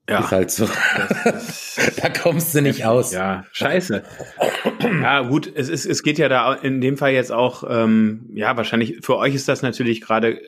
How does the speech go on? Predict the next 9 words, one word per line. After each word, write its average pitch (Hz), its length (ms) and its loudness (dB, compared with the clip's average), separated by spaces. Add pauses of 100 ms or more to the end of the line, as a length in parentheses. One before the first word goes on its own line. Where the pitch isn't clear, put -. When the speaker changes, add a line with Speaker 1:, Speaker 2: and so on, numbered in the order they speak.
(200)
Speaker 1:
auch 117 260 -2
scheiße, 127 460 -2
weil 110 200 0
ihr 113 100 2
da 110 320 2 (460)
sozusagen 110 480 0
mitgefangen 113 640 0
seid, 113 300 2
aber, 107 360 2